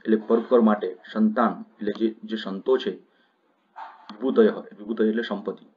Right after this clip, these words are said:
જે સંતોની જે, અ, સંપત્તિ છે એ પરોપકાર માટે છે. વિભૂતય એટલે સંપત્તિ, જે સંતો છે એ સંતોની જે સંપત્તિ છે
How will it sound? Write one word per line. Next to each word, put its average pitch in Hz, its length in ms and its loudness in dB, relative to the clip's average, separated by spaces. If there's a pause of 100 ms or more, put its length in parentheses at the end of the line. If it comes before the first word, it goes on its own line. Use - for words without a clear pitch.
(100)
જે 110 220 2
સંતોની 107 480 0
જે, 123 320 -2 (680)
અ, - 40 -16 (600)
સંપત્તિ 117 420 2
છે 92 200 -8 (480)
એ 123 120 4
પરોપકાર 113 460 2
માટે 90 240 -6
છે. - 140 -20 (680)
વિભૂતય 110 300 0
એટલે 110 400 0 (180)
સંપત્તિ, 107 500 -2 (1300)
જે 113 120 -4
સંતો 107 360 -2
છે 117 120 -4
એ 110 200 -6
સંતોની 107 460 0
જે 107 320 2 (1000)
સંપત્તિ 110 400 0
છે 107 120 -8